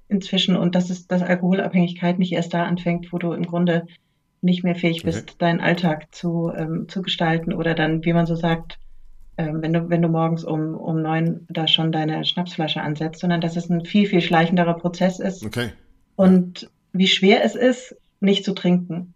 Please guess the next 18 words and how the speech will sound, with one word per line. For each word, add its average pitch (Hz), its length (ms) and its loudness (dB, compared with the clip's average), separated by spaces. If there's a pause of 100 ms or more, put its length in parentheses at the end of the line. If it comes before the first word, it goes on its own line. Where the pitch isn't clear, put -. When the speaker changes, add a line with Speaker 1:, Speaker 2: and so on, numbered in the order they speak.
Speaker 1:
in 185 140 6
Gesellschaft, 165 420 0
in - 80 -4
unserer 175 260 0
Gesellschaft. 165 500 -8
Und 208 180 -2
das 214 120 4
finde 226 160 8
ich 214 100 2
ein 202 100 2
total 196 340 6
Speaker 2:
Absolut. 208 140 4
Speaker 1:
spannendes 190 320 2
Thema. 240 460 4 (600)
Ähm, 226 760 12
und, 208 520 8 (300)
ähm, 185 760 6
glaube, 202 480 4